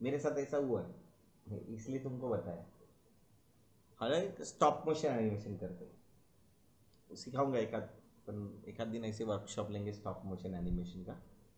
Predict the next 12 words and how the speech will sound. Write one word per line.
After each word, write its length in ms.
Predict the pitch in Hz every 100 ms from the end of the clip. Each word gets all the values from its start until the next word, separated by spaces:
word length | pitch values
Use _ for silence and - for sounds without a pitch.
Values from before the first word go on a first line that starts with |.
| - - _ _ _ -
Beautiful 500 | 113 135 135 - 156
होता 180 | 110 98
है, 60 | 95
बहुत 120 | 101
मज़ा 260 | 113 117 127
भी 140 | 110
आता 200 | 87 -
है। 100 | - - - - - - - - - _ _ _ - - - 101
तो 140 | 101 -
थोड़ा 120 | 117
सा 120 | 127
आपको, 440 | 117 - 120 117